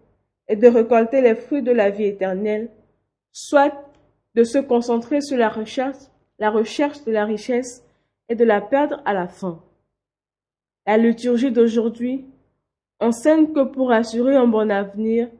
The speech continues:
qui perdure, il faut commencer par la considération d'une économie basée sur la justice, l'harmonie sociale et d'un bon usage de la richesse.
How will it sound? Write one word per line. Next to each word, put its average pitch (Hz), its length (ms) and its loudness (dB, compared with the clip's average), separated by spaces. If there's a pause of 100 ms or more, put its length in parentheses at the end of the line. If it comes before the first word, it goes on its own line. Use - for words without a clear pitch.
(500)
qui 240 80 0
perdure, 233 680 0 (640)
il 262 120 0
faut 269 180 4
commencer 247 600 2
par 269 240 2
la 226 140 2
considération 226 880 -4
d'une 226 280 -8
économie 214 640 -4 (560)
basée 233 520 2
sur 247 360 -2
la 208 160 0
justice, 247 640 -12 (520)
l'harmonie 233 560 4
sociale 247 600 -2 (600)
et 226 100 4
d'un 220 220 2
bon 220 260 2
usage 254 400 0
de 226 100 -4
la 196 140 0
richesse. 180 760 -10